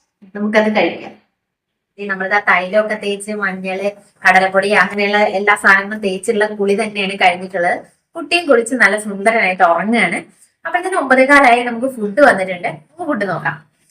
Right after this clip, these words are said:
അതെന്താ, പയറ് കറിയാണ്, ചെറുപയർ കറിയും ഓട്ടട, അതുപോലെ തന്നെ നീർദോശയാണ് വന്നിട്ടുള്ളത്. അപ്പൊ ഇന്നത്തെ കുളി ഭയങ്കര ടാസ്ക് ആയിരുന്നു കേട്ടോ. ചൂടുവെള്ളത്തിൽ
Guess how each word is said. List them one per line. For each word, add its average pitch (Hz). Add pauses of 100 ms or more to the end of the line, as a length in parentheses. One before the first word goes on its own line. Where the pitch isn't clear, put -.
(360)
അതെന്താ, 269 (260)
പയറ് 233
കറിയാണ്, 208 (100)
ചെറുപയർ 208 (100)
കറിയും 202 (560)
ഓട്ടട, 220 (300)
അതുപോലെ 214
തന്നെ 233
നീർദോശയാണ് 208
വന്നിട്ടുള്ളത്. 185 (840)
അപ്പൊ 262 (380)
ഇന്നത്തെ 233
കുളി 269
ഭയങ്കര 247
ടാസ്ക് -
ആയിരുന്നു 190
കേട്ടോ. 180 (100)
ചൂടുവെള്ളത്തിൽ 185